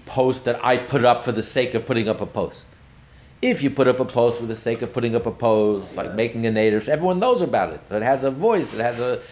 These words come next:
Speaker 1: so everyone knows that this is a reminder.
Speaker 2: Right.
Speaker 1: Let's say it's a post that was just there. I didn't build it, it was just there. And when it comes to the laws of Erev, the law follows Abaye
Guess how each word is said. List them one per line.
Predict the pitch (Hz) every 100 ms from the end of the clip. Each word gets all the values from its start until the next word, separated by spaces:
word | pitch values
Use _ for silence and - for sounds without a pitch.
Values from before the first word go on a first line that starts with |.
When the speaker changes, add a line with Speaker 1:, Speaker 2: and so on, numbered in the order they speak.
| - -
Speaker 1:
so | 135
everyone | 180 180 170 156
knows | 170 202 151
that | 143
this | 151
is | 135 127
a |
reminder. | 127 120 117 110 98 78 - - -
Speaker 2:
Right. | - -
Speaker 1:
Let's | - 170 -
say | 220
it's | 214
a |
post | 170 165 196 196 -
that | 175
was | 175
just | 185 170
there. | 202 247 101 - - - - - - - - - - - -
I | 202
didn't | 220 214
build | 202 277 220
it, | 120
it | 117
was | 175
just | 196 180
there. | 240 226 110 - - - - - - - - - -
And | 135 143
when | 156
it | 156
comes | 214 202
to | 170
the |
laws | 165 175 196 165
of | 151
Erev, | 151 156 180 160
the | 160
law | 160 180
follows | - 160 175 160
Abaye | 151 139 139 139 147 165 185